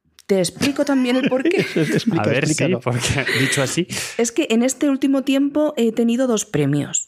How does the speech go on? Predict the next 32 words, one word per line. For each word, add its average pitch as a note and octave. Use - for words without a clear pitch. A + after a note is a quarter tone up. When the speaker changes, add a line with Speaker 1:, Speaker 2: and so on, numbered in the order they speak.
Speaker 2:
¿Ah? A3+
Speaker 1:
Uno G#3
que G#3+
ha F#3
sido F#3
el D3+
de D3
la D3
asociación G3
y G3
otro C4+
que C#4+
ha -
sido D#3+
por D3+
parte D3+
de F3
iVoox. G#3+
Que F#3+
en E3+
iVoox G3
fui, G3+
creo G3
que F#3+
fue G3
la F#3+
segunda D#3+
finalista D3+
o C#3+
algo C#3+
de B2
eso. D3